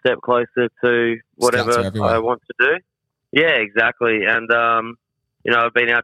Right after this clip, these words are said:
Speaker 1: to a few wheelchair basketball games now, and I've almost got the all clear from my surgeon to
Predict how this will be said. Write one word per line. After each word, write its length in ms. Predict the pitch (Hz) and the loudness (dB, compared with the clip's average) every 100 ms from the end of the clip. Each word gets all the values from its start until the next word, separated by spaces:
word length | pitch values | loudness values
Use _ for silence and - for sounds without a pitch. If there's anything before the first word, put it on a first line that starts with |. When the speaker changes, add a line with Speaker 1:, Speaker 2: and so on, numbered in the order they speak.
| - | -2
Speaker 1:
to 80 | 117 | -4
a 20 | - | -2
few 160 | 117 | -2
wheelchair 340 | 113 113 120 110 | 0 0 0 0
basketball 440 | 110 113 - 117 | 0 -2 -2 -2
games 320 | 110 113 110 110 | 0 -2 -2 -2
now, 220 | 113 110 | 0 2
and 100 | 110 | 0
I've 120 | 110 | 0
almost 260 | 110 110 110 | -2 -2 -2
got 100 | 107 113 | -4 0
the 100 | 113 | 0
all 140 | 110 | -2
clear 320 | - 113 113 - | -2 -2 -2 -2
from 120 | 113 | -4
my 100 | 107 - _ _ - | -4 -4 _ _ -2
surgeon 380 | 110 113 120 113 - | 0 -2 -8 -8 -2
to 240 | 120 117 | 0 0